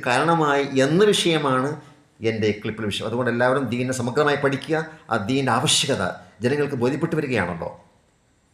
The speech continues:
ജനങ്ങൾക്ക് ബോധ്യപ്പെട്ട് വരിക. ജനങ്ങൾ, ജനങ്ങൾ പഠിക്കുകയാണ് എന്താണ് ഇസ്ലാം, എന്താണ് ശരീഅത്ത്, എന്താണ് ദിയ, എന്താണ്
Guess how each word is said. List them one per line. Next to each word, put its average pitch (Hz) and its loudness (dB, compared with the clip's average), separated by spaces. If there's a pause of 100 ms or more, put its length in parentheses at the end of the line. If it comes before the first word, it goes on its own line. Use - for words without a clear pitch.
(200)
ജനങ്ങൾക്ക് 143 2
ബോധ്യപ്പെട്ട് 170 2
വരിക. 160 2
ജനങ്ങൾ, 127 -2
ജനങ്ങൾ 156 -2
പഠിക്കുകയാണ് 170 2
എന്താണ് 156 2
ഇസ്ലാം, 143 0
എന്താണ് 147 0
ശരീഅത്ത്, 139 0
എന്താണ് 135 4
ദിയ, 127 0 (320)
എന്താണ് 139 2